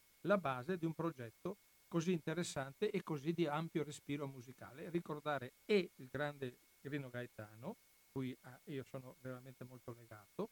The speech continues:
e in più sostenere questo progetto per ricavare fondi a favore della Croce Rossa Italiana. Per cui stasera andremo avanti, eh, con la sigla anche durante la trasmissione, nelle pause che sarà doveroso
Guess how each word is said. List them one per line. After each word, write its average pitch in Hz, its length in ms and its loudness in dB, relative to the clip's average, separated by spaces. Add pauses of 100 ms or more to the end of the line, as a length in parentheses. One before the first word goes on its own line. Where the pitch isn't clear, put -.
(320)
e 196 300 4
in 190 180 6
più 185 380 2 (180)
sostenere 196 540 2
questo - 240 -4
progetto 175 480 -2
per 180 180 -4
ricavare 147 500 0
fondi 120 440 -6 (440)
a 170 120 6
favore 151 420 4
della 156 220 0
Croce 165 260 -2
Rossa 135 280 -4
Italiana. 117 360 -8 (160)
Per 135 160 -8
cui 135 160 -2
stasera 156 480 -4 (300)
andremo 160 360 2
avanti, 143 480 2 (200)
eh, 123 680 -10 (800)
con 185 200 8
la 151 160 4
sigla 135 440 -2 (280)
anche 156 320 2
durante 131 380 -4
la 131 120 -6
trasmissione, 131 520 -4
nelle 135 200 -6
pause 131 400 -4
che 123 140 -4 (440)
sarà 139 200 0
doveroso 120 440 -4